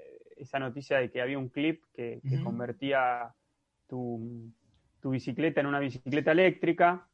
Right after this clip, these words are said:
Speaker 1: eh, que bueno, eh, básicamente funciona como un, es un clip que, que se, que se engancha dentro de la, en la horquilla delantera y es como una especie, digamos, como una especie de cepo, como el viejo cepo que
Speaker 2: Sí.
Speaker 1: se ponían a los autos.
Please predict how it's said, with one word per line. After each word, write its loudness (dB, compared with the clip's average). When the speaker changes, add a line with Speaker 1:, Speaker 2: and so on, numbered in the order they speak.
Speaker 1:
eh, -6
que -10
bueno, -2
eh, 2
básicamente 6
funciona 0
como 2
un, 2
es -2
un 2
clip 6
que, 2
que -6
se, -2
que -14
se -16
engancha -2
dentro 2
de 6
la, 6
en -2
la 2
horquilla 2
delantera 0
y -8
es -2
como -4
una 0
especie, -2
digamos, 0
como -8
una -4
especie -2
de 0
cepo, 0
como -6
el -2
viejo -4
cepo -4
que 0
Speaker 2:
Sí. -2
Speaker 1:
se -8
ponían -4
a -4
los -2
autos. 2